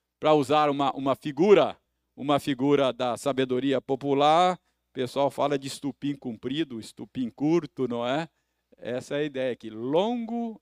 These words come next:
ânimo. É alguém que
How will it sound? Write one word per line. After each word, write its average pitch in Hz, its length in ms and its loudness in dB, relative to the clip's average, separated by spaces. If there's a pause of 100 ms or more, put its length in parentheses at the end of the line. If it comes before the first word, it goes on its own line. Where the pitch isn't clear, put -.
(120)
ânimo. 107 560 -4 (500)
É 131 140 -6
alguém 147 580 0
que 127 680 -4